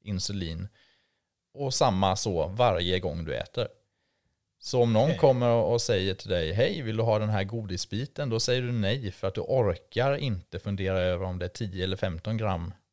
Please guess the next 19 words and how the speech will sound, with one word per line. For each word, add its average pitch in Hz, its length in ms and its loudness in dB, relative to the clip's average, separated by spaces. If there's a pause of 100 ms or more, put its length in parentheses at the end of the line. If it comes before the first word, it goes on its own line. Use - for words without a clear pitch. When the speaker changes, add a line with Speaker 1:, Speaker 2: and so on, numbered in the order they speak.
(100)
Speaker 1:
socker - 480 -8
i 107 40 -2
den 107 120 -4
där. 101 180 -8 (800)
Och 98 240 -6
ta 95 140 -4
en 90 80 -4
spruta 87 640 -6
eller 92 500 -4
att 92 60 -14
få 85 360 -10 (140)
fel, - 440 -8
eh, - 200 -12
kurva 95 420 -4
i 92 100 -8
blodsocker. - 680 -10
Så - 160 -4
det 113 120 8 (120)
är, 120 100 4